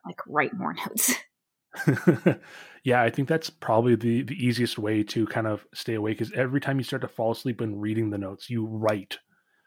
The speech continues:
Speaker 2: And you see those messages, uh,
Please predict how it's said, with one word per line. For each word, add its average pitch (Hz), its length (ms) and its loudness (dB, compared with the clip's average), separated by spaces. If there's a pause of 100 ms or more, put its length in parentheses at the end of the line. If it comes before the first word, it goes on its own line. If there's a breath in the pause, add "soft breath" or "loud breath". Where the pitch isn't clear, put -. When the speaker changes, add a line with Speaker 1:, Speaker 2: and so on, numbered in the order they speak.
(320)
Speaker 2:
And 107 260 -2 (560)
you 131 160 0
see 120 540 -2
those 113 440 0
messages, 104 800 -4 (1080 soft breath)
uh, 101 300 2